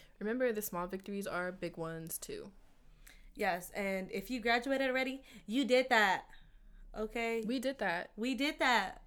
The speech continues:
Speaker 2: We graduated. And you know what? Nobody can take that away from you.
Speaker 1: Sure
Speaker 2: Okay?
Speaker 1: can't.
Speaker 2: And if you wanna do something else,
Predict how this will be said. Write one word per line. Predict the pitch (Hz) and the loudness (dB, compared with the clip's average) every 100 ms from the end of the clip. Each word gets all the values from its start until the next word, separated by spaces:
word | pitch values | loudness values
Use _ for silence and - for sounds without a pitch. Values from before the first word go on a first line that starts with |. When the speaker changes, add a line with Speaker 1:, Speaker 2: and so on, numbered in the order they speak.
| 202 | -8
Speaker 2:
We | 277 | 0
graduated. | 320 381 415 381 285 | 2 2 2 2 2
And | 302 339 | 0 0
you | |
know | 370 381 | 0 4
what? | 381 339 | 6 6
Nobody | 254 311 381 427 | 6 8 8 8
can | 415 | 4
take | 359 330 | 2 4
that | 330 | 6
away | 320 254 208 | 8 6 4
from | 185 | 0
you. | 180 175 175 - - - - - | -6 -8 -10 -14 -20 -20 -20 -20
Speaker 1:
Sure | 202 - | -4 0
Speaker 2:
Okay? | 208 285 | 2 2
Speaker 1:
can't. | 254 214 - - - | 2 -2 -10 -10 0
Speaker 2:
And | 226 | 2
if | |
you | 277 | 2
wanna | 339 349 | 2 2
do | 349 | 2
something | 339 339 330 | 0 -2 2
else, | 339 | 2